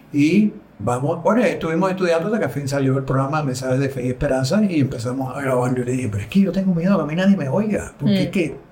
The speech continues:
Speaker 2: El tema de la audiencia.
Speaker 1: ¿quién me va a escuchar?". Yo, de, "Miren, usted, ah, no, yo no tengo radio, yo no escucho radio", dice,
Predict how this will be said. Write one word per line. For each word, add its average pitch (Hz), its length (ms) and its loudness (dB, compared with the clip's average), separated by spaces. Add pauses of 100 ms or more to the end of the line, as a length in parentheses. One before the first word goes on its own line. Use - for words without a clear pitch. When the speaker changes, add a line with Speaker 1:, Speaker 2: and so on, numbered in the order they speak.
(260)
Speaker 2:
El 170 100 -4
tema 208 240 4
de 208 60 4
la 185 60 4
audiencia. 156 560 -2 (640)
Speaker 1:
¿quién 156 180 -2
me 190 120 2
va 190 120 4
a 180 40 0
escuchar?". 196 500 -2 (400)
Yo, 147 340 2
de, 135 220 -2 (360)
"Miren, 131 440 2 (580)
usted, 135 240 2
ah, 175 180 4
no, 180 280 2
yo 135 80 0
no 165 160 2
tengo 202 220 6
radio, 175 340 2
yo 160 100 2
no 180 80 0
escucho 190 380 0
radio", 202 240 4
dice, 135 240 -2